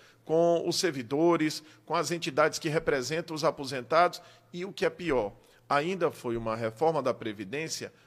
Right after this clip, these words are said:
mais pesada, que retirou um percentual mais alto, eh, de dinheiro do bolso do aposentado aqui, eh, aposentado esse do governo do estado, ou seja, os servidores,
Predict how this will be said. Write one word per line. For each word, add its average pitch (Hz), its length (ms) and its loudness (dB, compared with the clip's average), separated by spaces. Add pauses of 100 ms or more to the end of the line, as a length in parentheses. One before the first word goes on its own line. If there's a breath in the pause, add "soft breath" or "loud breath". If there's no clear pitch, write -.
(100 soft breath)
mais 160 360 -2
pesada, 147 840 0 (260 soft breath)
que 180 260 -4
retirou 160 560 0
um 139 100 -8
percentual 147 760 -2
mais 160 460 -2
alto, 131 520 2 (360 loud breath)
eh, 120 240 0
de 139 320 -6
dinheiro 147 500 -2
do 202 140 -6
bolso 175 320 -2
do 180 60 2
aposentado 175 680 0
aqui, 165 400 -6 (360 soft breath)
eh, 117 320 -2
aposentado 143 800 -2
esse 139 320 -4
do 160 160 -6
governo 170 400 -4
do 180 60 -4
estado, 143 400 0
ou 127 60 -6
seja, 101 260 -10
os 104 80 -10
servidores, 139 720 -6